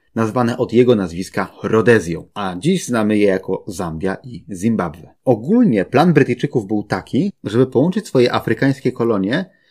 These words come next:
w jedno nieprzerwane terytorium tak, żeby z Kairu do Kapsztadu można było puścić linię kolejową,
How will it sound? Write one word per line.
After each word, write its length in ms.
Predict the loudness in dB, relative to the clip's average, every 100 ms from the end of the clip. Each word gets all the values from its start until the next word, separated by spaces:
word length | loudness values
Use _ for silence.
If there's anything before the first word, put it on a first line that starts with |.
| _
w 100 | 4
jedno 280 | 6 8 6
nieprzerwane 540 | 2 2 0 2 0
terytorium 600 | 0 0 2 0 2 0 -2
tak, 360 | -6 -6 -8 _ _ -6
żeby 240 | -2 -2
z 120 | -2
Kairu 420 | 0 0 2 2
do 100 | 2
Kapsztadu 480 | 0 -2 -2 -2 0
można 220 | 0 -2
było 180 | 0 0
puścić 340 | 0 -6 -2 2
linię 320 | 6 6 4
kolejową, 560 | 2 2 2 2 -2